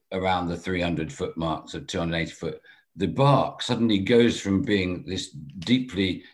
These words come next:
encrusted, textured thing to being the texture of, you know, the, the feathers on a cockerel or on an owl, the soft ones around the neck. The whole bark becomes like that. And then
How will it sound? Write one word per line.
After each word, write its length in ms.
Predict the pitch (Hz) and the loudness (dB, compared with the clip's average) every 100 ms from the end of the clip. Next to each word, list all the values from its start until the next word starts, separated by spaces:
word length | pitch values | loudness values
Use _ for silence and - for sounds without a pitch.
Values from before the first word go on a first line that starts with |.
| - | -6
encrusted, 840 | 95 - 110 101 - 95 85 139 _ _ _ 131 | -4 -2 -2 -2 -4 -6 -6 -10 _ _ _ -14
textured 460 | - - - 90 73 | -6 -6 -6 -10 -4
thing 280 | 90 82 - - - - | -4 -4 -8 -20 -16 -4
to 120 | 104 | -2
being 260 | 113 113 | 2 2
the 80 | 98 | 2
texture 800 | 95 - 139 - - - 95 - - | 0 -2 -2 -2 -8 -4 -4 -2 0
of, 360 | 95 92 82 - _ _ _ _ _ | 2 2 0 -12 _ _ _ _ _
you 120 | 120 120 | 4 8
know, 160 | 139 | 8
the, 340 | 143 110 101 101 | 8 6 2 -2
the 100 | 113 | -2
feathers 500 | - 139 101 92 95 | 4 4 6 2 0
on 160 | 92 | 0
a 80 | 90 | -2
cockerel 520 | - 131 - 98 92 | 0 -2 0 -4 -2
or 220 | - 98 | 0 2
on 80 | 95 | 2
an 160 | 95 98 | 0 0
owl, 360 | 107 113 90 82 | 4 4 4 0
the 100 | 82 | -4
soft 420 | - 135 - 104 | 0 0 0 -4
ones 200 | 90 82 | -4 0
around 160 | 95 98 | 0 0
the 80 | |
neck. 400 | 104 107 90 - - - - - | 0 0 -2 -6 -18 -20 -20 -4
The 80 | 98 | 2
whole 380 | 156 160 127 - - | 6 6 2 -4 2
bark 380 | 139 160 110 | 4 4 2
becomes 380 | 101 - 113 101 | -4 -4 -2 2
like 180 | 107 - | 0 2
that. 260 | 123 - 95 | 0 0 -2
And 100 | 110 | -4
then 180 | 113 | -4